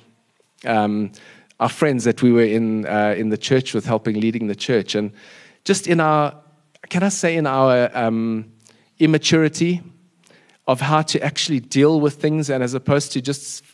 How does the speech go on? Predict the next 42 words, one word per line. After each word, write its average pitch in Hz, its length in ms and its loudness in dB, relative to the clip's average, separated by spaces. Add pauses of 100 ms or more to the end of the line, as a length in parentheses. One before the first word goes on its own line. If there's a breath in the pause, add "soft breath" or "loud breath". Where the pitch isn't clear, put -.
(560 soft breath)
bouncing 156 420 2
it 147 140 0
this 139 240 0
way 151 220 4
and 131 140 0
that 127 180 -4
way, 147 80 2
as 120 100 -2
opposed 139 360 -2
to 123 80 -10
just, 131 240 -6
like, 127 300 -2 (520 soft breath)
you 127 100 -2
know, 131 320 2
I, - 140 -14 (120)
I'm 127 220 -4
quite 143 200 0
a 127 40 0
black 123 280 0
and 131 120 2
white 123 300 0
kind 131 160 -2
of 120 120 -8
person, 160 540 0 (400 soft breath)
and 123 140 0
I've 123 140 -2
changed 117 720 -2
since - 300 -6
then. 110 160 -2
The 110 80 0
Lord's 131 300 0
taken 139 360 -4
me 123 80 -2
on 120 140 -2
an, 113 140 -4
a, 113 340 -8
a 123 40 -4
severe 131 460 0
journey 117 680 2 (340 loud breath)
of 110 140 -2
how 120 220 0
to, 113 580 0